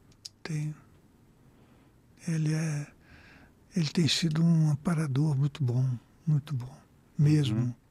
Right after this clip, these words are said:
Speaker 1: né? E eu, tudo que eu tenho feito tem sido, é, orientado, né? Eu não posso fazer coisas erradas. Eu não acho que a gente deva fazer coisas erradas. Tem que
Speaker 2: Uhum.
Speaker 1: fazer coisas corretas,
Speaker 2: Uhum.
Speaker 1: boas,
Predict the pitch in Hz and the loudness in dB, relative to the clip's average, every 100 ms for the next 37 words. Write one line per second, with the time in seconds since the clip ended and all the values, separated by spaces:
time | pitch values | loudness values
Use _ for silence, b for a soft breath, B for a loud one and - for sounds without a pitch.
0 | _ 156 139 - _ b b b b b | _ -4 -4 -6 _ b b b b b
1 | b b b b b _ _ _ _ _ | b b b b b _ _ _ _ _
2 | 160 147 151 156 147 - - 180 165 - | 0 2 2 0 -4 -12 -4 0 0 2
3 | 196 - 160 123 - 170 175 - 196 156 | 2 4 2 2 0 2 2 0 2 2
4 | - - 170 165 180 151 - b b - | 2 0 0 2 0 -2 -6 b b -12
5 | - 156 156 151 143 143 - 165 160 170 | -4 0 0 0 0 -4 -4 0 4 4
6 | 123 - 165 156 135 143 156 160 - - | 2 -2 -4 -2 -2 0 -2 -4 -8 -2
7 | 165 - 180 - 180 147 - B B - | -2 0 -4 -2 0 0 -4 B B -2
8 | 156 135 135 143 120 143 143 131 127 - | 0 2 0 0 -2 -2 -2 -6 -8 -12
9 | - _ _ _ 175 196 196 156 - - | -18 _ _ _ 0 2 2 -2 -6 -6
10 | 139 B B - 143 147 139 147 139 - | -6 B B 0 0 0 2 2 2 -2
11 | 139 139 147 131 147 156 151 139 b b | -4 -4 -4 -4 -4 -4 -6 -10 b b
12 | 131 123 196 202 214 190 - 214 143 160 | -2 0 0 0 0 -2 -2 -2 0 0
13 | 170 156 143 143 135 175 160 135 | -2 -4 -2 2 2 0 -2 -6